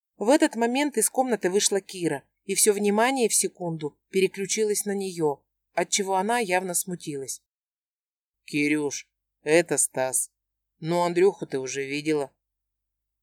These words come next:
«А про меня забыл, да?» Донесся с дивана голос Демида. «Титов, ты уже все глаза нам протер своей рожей».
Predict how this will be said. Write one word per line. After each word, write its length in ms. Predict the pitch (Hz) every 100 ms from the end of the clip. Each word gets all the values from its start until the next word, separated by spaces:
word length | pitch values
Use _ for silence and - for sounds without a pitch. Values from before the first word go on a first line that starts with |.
| _
«А 160 | - 151
про 180 | - 160
меня 300 | 160 165 160
забыл, 360 | 165 165 170
да?» 300 | 151 135 143 _ _ _ _ _ _ _
Донесся 640 | - 185 240 277 302 - 196
с 80 | 175
дивана 420 | 190 202 247 214
голос 340 | 170 196 190
Демида. 520 | 170 190 185 165 147 127 _ _ _ _ _ _ _ _ _
«Титов, 840 | - 139 143 139 160 165 160 139 - _ _ _ _
ты 120 | -
уже 280 | 156 156 165
все 220 | 151 -
глаза 480 | 160 165 170 160 196
нам 200 | 190 147
протер 480 | - 160 151 160 156
своей 420 | - 147 143 143
рожей». 460 | 151 151 139 127